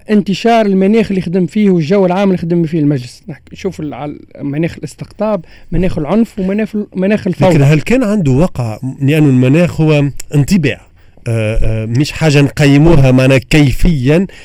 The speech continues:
Speaker 2: آه، وكميًا. هل كان عنده وقع هذا على المردود ال-، النيابي؟ لأنه الكلام اللي يتقال، تعطيل الجلسات، تعطيل عمل اللجان وغيره، آه،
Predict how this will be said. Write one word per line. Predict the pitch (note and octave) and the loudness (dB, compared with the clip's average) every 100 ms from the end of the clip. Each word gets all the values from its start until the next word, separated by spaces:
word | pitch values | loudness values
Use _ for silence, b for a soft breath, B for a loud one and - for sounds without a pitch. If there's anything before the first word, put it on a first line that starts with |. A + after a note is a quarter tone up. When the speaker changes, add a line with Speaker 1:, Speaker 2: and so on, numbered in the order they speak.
| B - | B -6
Speaker 2:
آه، | C3 C3 B2+ B2+ B2 B2 B2 | 0 2 2 2 0 0 -2
وكميًا. | B2 C3+ - D3 C#3+ D3+ F3+ G3 B B | -2 -4 0 2 4 4 2 0 B B
هل | - B2+ C3+ | -2 0 0
كان | - G3+ A3 | 0 0 0
عنده | E3 F#3 C#3+ | 0 0 0
وقع | C3 G3 - C3 | 2 0 0 -6
هذا | G2+ F2+ A2 C3+ D3+ | -4 -2 0 2 2
على | B2+ B2 B2 C#3 - | 0 0 0 -2 0
المردود | C3 B2+ B2+ D#3 C#3 F2+ - | 2 2 2 0 -2 -4 -6
ال-، | A2+ G#2+ | -4 -2
النيابي؟ | A2 A2 A2+ A#2+ B2 A2 | -2 0 2 4 4 2
لأنه | A#2+ E3 F#3 E3+ B B | 2 4 2 0 B B
الكلام | B2+ - C#3+ | -2 0 0
اللي | C3 | 0
يتقال، | - D3 C3+ - | -2 -2 -2 -4
تعطيل | - G#2+ G#2 - A#2+ | -8 -8 -8 -6 -6
الجلسات، | A2 G2+ A2+ A2 G#2 G#2 G#2 - | -4 -4 -4 -4 -6 -4 -6 -4
تعطيل | G#2+ G#2+ A#2 | -4 -2 -2
عمل | A2 A2 A2+ A2+ | -2 -2 -2 -2
اللجان | A2+ A2 G2 A2+ | 0 -2 0 0
وغيره، | A2 G2 B2+ A#2+ A2 B B - | 0 0 2 2 0 B B -6
آه، | A#2 A2+ | -2 0